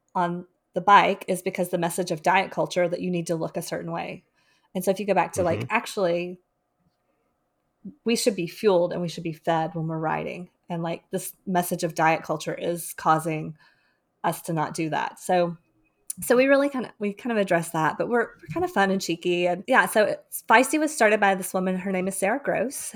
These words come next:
Speaker 1: and she was a professional triathlete for fourteen years. So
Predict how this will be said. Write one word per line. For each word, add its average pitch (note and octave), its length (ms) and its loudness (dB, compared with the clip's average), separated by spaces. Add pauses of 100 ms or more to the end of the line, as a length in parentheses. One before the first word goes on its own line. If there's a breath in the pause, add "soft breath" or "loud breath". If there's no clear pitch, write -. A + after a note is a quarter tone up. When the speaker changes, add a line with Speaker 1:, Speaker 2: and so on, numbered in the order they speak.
(140)
Speaker 1:
and F#3 100 -2
she A#3 220 -4
was A#3+ 120 2
a A#3+ 40 -4
professional G3+ 400 -4
triathlete F3+ 500 -2
for G3+ 120 -8
fourteen A#3 440 -6
years. F#3 480 -6 (540 soft breath)
So F#3 380 4